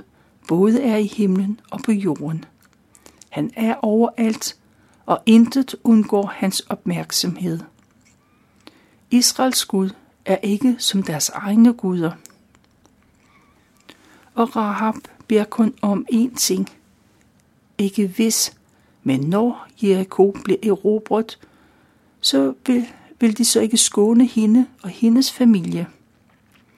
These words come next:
hendes forældre, søskende og deres familie.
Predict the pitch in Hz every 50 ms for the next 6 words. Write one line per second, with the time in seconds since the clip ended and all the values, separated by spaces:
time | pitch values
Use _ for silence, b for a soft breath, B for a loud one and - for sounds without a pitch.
0 | b b b b b b b b _ - 196 202 220 240 254 240 - - - -
1 | 202 175 175 190 - - 208 214 208 - - _ _ _ - - - - - 202
2 | - - - 240 226 220 208 175 - - 185 180 196 208 - - - 208 208 202
3 | 185 185 190 202 202